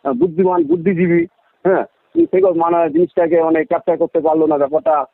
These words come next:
কেমন কেমন লেগে যাচ্ছে। এত যদি ভুল করে, তো পার্টি আগামী দিনে উঠবে কেমন করে? হ্যাঁ, আর একটা জিনিস যেটা, উম, সে আপনাকে বলেছিলাম কিনা জানি না, আহ, লোকসভা ভোটের আগে যে ইন্ডিয়া জোট যেটা হয়েছিল, সেই ইন্ডিয়া জোটে,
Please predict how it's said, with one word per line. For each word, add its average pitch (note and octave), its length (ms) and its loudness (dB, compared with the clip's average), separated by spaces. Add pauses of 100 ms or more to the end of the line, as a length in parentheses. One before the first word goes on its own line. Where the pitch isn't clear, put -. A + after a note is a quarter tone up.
(140)
কেমন D3+ 180 0
কেমন D3+ 260 2
লেগে C3 200 2
যাচ্ছে। B2+ 180 -2
এত C#3 160 -2
যদি F3+ 220 2 (280)
ভুল E3+ 160 0
করে, D#3+ 280 0
তো C#3 120 -4
পার্টি D3 280 -4
আগামী D#3 260 0
দিনে D#3+ 180 0
উঠবে F3+ 220 0
কেমন C3+ 220 0
করে? G2+ 200 -8 (300)
হ্যাঁ, D3 120 4
আর B2+ 280 2
একটা F#3+ 240 0
জিনিস F#3+ 220 2
যেটা, F3+ 280 2 (300)
উম, F3+ 180 2
সে E3+ 220 2
আপনাকে F3 300 2
বলেছিলাম F3 460 2
কিনা F3 180 4
জানি E3+ 240 2
না, C#3+ 120 2
আহ, C#3 800 -2
লোকসভা F3 460 0
ভোটের F3 300 0
আগে E3 300 2
যে F3 180 2
ইন্ডিয়া F3 400 2
জোট E3 200 0
যেটা E3+ 200 0
হয়েছিল, D3+ 540 0
সেই - 480 -2
ইন্ডিয়া F3 420 4
জোটে, E3 440 2